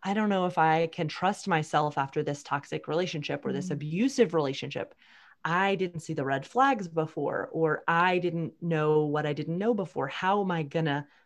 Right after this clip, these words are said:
Speaker 1: find the right person?" And it's all about identifying how you wanna feel in the presence of the right person, and then measuring how you feel in every single dating interaction that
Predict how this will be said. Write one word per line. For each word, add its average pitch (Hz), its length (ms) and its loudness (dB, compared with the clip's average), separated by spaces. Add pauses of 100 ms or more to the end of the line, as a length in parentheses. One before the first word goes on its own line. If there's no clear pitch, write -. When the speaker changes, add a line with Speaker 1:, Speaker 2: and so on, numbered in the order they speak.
(140)
Speaker 1:
find 180 200 -4
the 180 60 0
right - 180 0
person?" 196 480 -4
And 170 120 -4
it's 165 140 -4
all 220 160 -2
about 156 440 0 (480)
identifying 202 560 0
how 165 120 -2
you 170 180 -2
wanna 165 180 -2
feel 147 560 -4
in 156 80 -6
the 143 60 -6
presence 190 500 -4
of 143 100 -6
the 143 80 -4
right 135 180 -4
person, - 500 -10 (380)
and 160 140 -2
then 156 280 2
measuring 170 500 0
how 147 220 -2
you 151 160 -6
feel 143 500 -4 (140)
in 156 160 -4 (160)
every 160 420 -2
single 143 480 -4
dating 147 400 -4
interaction 135 600 -4
that 139 120 -12